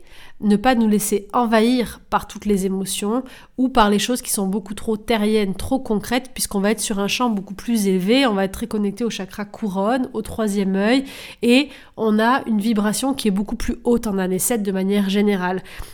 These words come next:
Donc ce travail face aux émotions, face à la terre, au concret, euh, à la possession et aux blessures qui sont beaucoup plus, euh,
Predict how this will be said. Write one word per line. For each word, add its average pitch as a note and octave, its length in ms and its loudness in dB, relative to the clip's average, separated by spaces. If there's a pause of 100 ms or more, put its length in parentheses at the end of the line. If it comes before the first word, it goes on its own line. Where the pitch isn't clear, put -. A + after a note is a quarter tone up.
(120)
Donc G#3 200 2
ce - 100 0
travail C4 560 4 (260)
face B3+ 360 2
aux - 20 4
émotions, A3+ 640 2 (240)
face A#3 320 0
à A3 60 4
la G3+ 120 4
terre, G#3+ 460 0
au G#3+ 120 2
concret, A#3 600 -2 (280)
euh, G3+ 120 -2
à G#3 140 4
la A3 120 4
possession A3+ 720 0 (340)
et A#3 200 4
aux A3+ 120 2
blessures A3+ 540 2
qui G#3 100 -6
sont G#3+ 160 2
beaucoup G#3 300 -2
plus, A3+ 320 2
euh, F#3 540 2